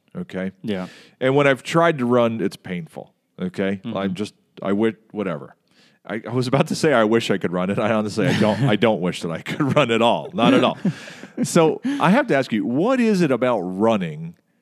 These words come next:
Speaker 1: that people enjoy? 'Cause I just don't get it. I, I don't. I honestly, I just don't get it.
Speaker 2: To be completely honest with you, neither do I,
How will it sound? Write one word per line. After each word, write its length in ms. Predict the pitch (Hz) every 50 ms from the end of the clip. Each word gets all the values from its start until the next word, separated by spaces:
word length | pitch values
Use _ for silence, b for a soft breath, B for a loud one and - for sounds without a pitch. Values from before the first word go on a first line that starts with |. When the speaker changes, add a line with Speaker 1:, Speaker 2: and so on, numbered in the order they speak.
| _ _ _ _ _ _ _ -
Speaker 1:
that 320 | 95 113 110 110 101 -
people 400 | - 123 135 135 135 135 131 123
enjoy? 500 | 110 101 92 82 95 87 80 64 50 - _ -
'Cause 200 | - - 127 117 -
I 240 | - 127 160 220 240
just 320 | 190 135 143 131 123 - -
don't 300 | - 110 107 107 101 92 _ -
get 200 | - 95 90 82
it. 120 | - - - _ _ _ _ _ _ _ _ -
I, 160 | 113 123 127 123 - - -
I 160 | - 123 131
don't. 360 | 120 160 180 208 180 107 - - _ -
I 140 | 104 117
honestly, 480 | 107 123 123 139 170 190 190 - 233 220
I 100 | 190 143
just 220 | 123 - 113 113 -
don't 180 | 151 143 151 151
get 160 | 196 220 262
it. 220 | - - _ _ _ _ _ _ _ _ _ _ _ _ _ _ _ _ - - - _ _ _ _ _ _ _ _ _ _ _ _ -
Speaker 2:
To 80 | - -
be 180 | 107 120 120 107
completely 440 | 123 110 98 113 117 120 104 110 110
honest 360 | 107 107 110 113 113 - -
with 120 | 117 107
you, 120 | 117 120 117
neither 300 | 107 104 107 107 104 101
do 160 | 90 101 101
I, 340 | 101 101 95 95 92 90